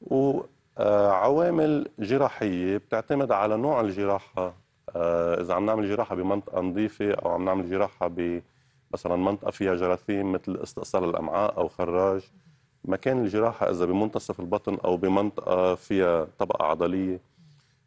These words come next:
آه، حجم الجرح، كل الجروح اللي بتكون أكتر من عشرة ملي معرضة أكتر إنه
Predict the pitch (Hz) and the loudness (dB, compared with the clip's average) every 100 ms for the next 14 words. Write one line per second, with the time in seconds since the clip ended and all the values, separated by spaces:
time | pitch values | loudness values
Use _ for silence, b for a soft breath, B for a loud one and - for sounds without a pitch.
0 | _ - 90 87 - 139 127 117 104 107 | _ -2 2 2 2 -2 0 0 0 0
1 | 107 - - - 135 120 101 95 117 - | 0 -2 -8 -6 -2 -2 -2 -2 -4 -2
2 | - 92 92 - 110 - - 104 95 92 | -2 -2 -4 -4 -4 -4 -4 -2 0 0
3 | - 104 101 107 101 92 98 101 92 - | 0 -2 0 0 0 2 2 0 0 -2
4 | - 87 87 87 87 | -2 -4 -2 -2 -4